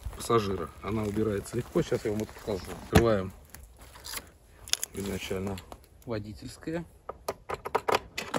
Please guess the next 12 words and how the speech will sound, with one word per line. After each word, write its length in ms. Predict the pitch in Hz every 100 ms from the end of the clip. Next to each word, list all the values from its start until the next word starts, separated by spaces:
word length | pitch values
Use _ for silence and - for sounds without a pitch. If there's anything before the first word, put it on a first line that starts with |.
| - -
сиденье. 480 | 135 151 160 160 147 - - - -
Смотрите, 600 | - 135 151 135 95 90 - - - - -
болт. 320 | 107 135 180 - - - - - - - - - - - - - - - - - - -
В 40 | -
принципе, 400 | 113 107 - 110
вот 80 |
на 60 | 110
этом 260 | 104 104 98
болту 320 | 107 110 160
держится 380 | 110 120 113 104 92
задняя 300 | 98 107 104
сидушка. 420 | - 95 85